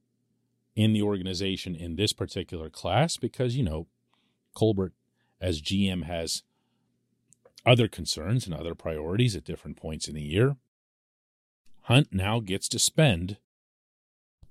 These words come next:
this draft alongside Colbert, under Colbert, paying maybe a little extra closer attention to the details of how it's done. Because you know how that goes. When you know you're about to do something, you really, really zero in on it.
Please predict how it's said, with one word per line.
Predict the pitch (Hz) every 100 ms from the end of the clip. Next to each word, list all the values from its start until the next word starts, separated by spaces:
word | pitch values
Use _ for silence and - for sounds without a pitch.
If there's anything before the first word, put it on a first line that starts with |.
| _ _ _ -
this | 90 139 -
draft | - 85 104 135 - _
alongside | 85 80 78 101 - 101 92 110 123 113
Colbert, | - 90 95 143 - -
under | 87 78 85 85
Colbert, | - - 90 90 151 160 - _ _ _ _ _ _ _ -
paying | - 107 113 110
maybe | 98 104 110
a | 87
little | 95 117 117 -
extra | 110 - - 143
closer | - 131 139 - 151
attention | 151 - 151 156 185 202 190 _ _ _ _ _ _ -
to | 110
the | 95
details | 78 98 95 120 120 127 123
of | 95
how | 104 104
it's | 104 -
done. | - 90 131 190 - _ _ _ _ _ _ _ _ _ _ _
Because | - - 110 98
you | 135
know | 110
how | 98
that | 98 95
goes. | 90 78 73
When | 85
you | 82
know | 87 95 107
you're | 107 95
about | 85 90 95
to | -
do | 80 85
something, | - 98 101 104
you | 80 69
really, | 76 85 85
really | 73 90 87
zero | 71 69 80 80 71 76
in | 80
on | 87 101
it. | 110